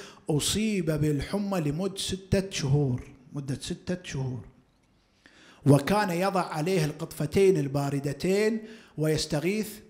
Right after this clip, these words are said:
بفاطمة الزهراء سلام الله عليها. يقول: "شلون وجه الحل بين هذه الروايتين؟" اعلم أن كل بلاء يصير عند أحد الأئمة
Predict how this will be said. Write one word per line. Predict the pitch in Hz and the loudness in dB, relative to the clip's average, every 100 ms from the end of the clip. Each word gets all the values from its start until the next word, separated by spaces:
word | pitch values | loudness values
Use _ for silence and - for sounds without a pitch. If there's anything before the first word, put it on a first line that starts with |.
| - _ - | -20 _ 0
بفاطمة | 143 151 143 185 180 | 2 4 4 2 2
الزهراء | 160 127 135 143 170 | 2 2 2 2 2
سلام | - 139 127 123 | 2 2 2 0
الله | 127 127 - | -2 -4 -8
عليها. | 117 113 120 123 - - - - _ _ _ _ _ _ - | -10 -12 -14 -18 -20 -20 -20 -20 _ _ _ _ _ _ -8
يقول: | 131 139 120 | 0 0 0
"شلون | 156 185 208 226 - - - - | 0 2 0 -2 -10 -20 -20 -2
وجه | 170 180 147 | 4 4 4
الحل | 131 - 196 | 0 -2 -4
بين | 156 143 165 190 - - | -2 -2 -4 -6 -10 -4
هذه | 147 147 180 | -2 0 2
الروايتين؟" | 175 135 123 127 - - 120 123 _ _ - - - - _ 247 | 2 0 0 -4 -12 -14 -14 -16 _ _ -20 -20 -20 -20 _ 0
اعلم | 226 196 165 - | 0 0 -2 -4
أن | 160 165 151 | -6 -4 -2
كل | - 233 233 | 4 6 6
بلاء | 175 156 160 160 139 - - - _ _ _ _ _ - _ _ _ _ _ _ - | 2 2 4 2 0 -8 -18 -20 _ _ _ _ _ -20 _ _ _ _ _ _ -8
يصير | 147 196 220 202 - - - - | -4 0 0 -2 -6 -20 -16 -6
عند | 208 190 | -4 -2
أحد | 185 175 180 | -2 0 0
الأئمة | 170 156 156 196 208 202 202 | 0 0 -6 -6 -4 -2 -4